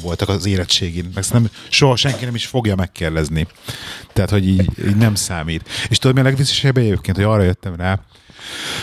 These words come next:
hogy, ö, ezen a, ezen az egyetem kérdésen nagyon sokat filózok még mindig. Ugye nekem ez egy ilyen fájó pont az életemben, hogy, hogy ne-, nem, nem lett meg a diploma,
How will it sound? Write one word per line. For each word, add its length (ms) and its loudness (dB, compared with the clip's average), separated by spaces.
hogy, 320 2
ö, 280 4
ezen 280 2
a, 380 2
ezen 200 2
az 120 4
egyetem 360 2
kérdésen 520 0
nagyon 180 4
sokat 480 -4
filózok 580 0
még 120 -2
mindig. 360 0
Ugye 140 0
nekem 240 0
ez 80 2
egy 100 0
ilyen 140 2
fájó 340 0
pont 260 -2
az 120 -8
életemben, 460 0
hogy, 200 -2
hogy 200 4
ne-, 180 2
nem, 220 2
nem 240 0
lett 160 0
meg 100 0
a 40 2
diploma, 540 0